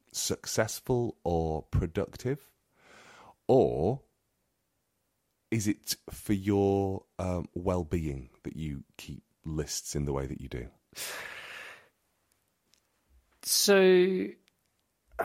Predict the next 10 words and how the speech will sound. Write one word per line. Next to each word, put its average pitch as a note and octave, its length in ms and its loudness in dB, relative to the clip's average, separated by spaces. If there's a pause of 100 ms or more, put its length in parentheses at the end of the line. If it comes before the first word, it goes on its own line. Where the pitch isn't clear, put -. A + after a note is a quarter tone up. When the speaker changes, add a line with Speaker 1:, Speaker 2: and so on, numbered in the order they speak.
(2250)
Speaker 2:
it's - 240 0
definitely F#3 440 4
not B2+ 400 4
because B2 240 -2
I A#2 100 2
want A2+ 240 0
to A2 40 -4
be A2 140 0
more A2 180 -2
productive. - 680 -12